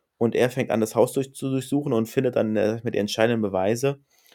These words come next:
dass sie es letztendlich dann, äh, dann doch war. Und letztendlich kurz vorm Ende war ich so da, dass ich gar nicht mehr so mit dem Gedanken beschäftigt war, „Ach Mensch,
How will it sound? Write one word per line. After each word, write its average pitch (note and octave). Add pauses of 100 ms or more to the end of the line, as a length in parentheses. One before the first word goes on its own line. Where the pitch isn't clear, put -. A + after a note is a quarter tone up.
(400)
dass G#2
sie A2+
es A2
letztendlich G#2+
dann, G#2+ (280)
äh, -
dann G#2+
doch -
war. E2+ (500)
Und A2+
letztendlich B2
kurz F3
vorm -
Ende C#3+
war B2+
ich B2+
so C3+
da, B2+
dass A#2
ich A2+
gar A#2
nicht B2
mehr B2
so A#2+
mit A2+
dem A2
Gedanken A2+
beschäftigt C3+
war, G2+
„Ach -
Mensch, G2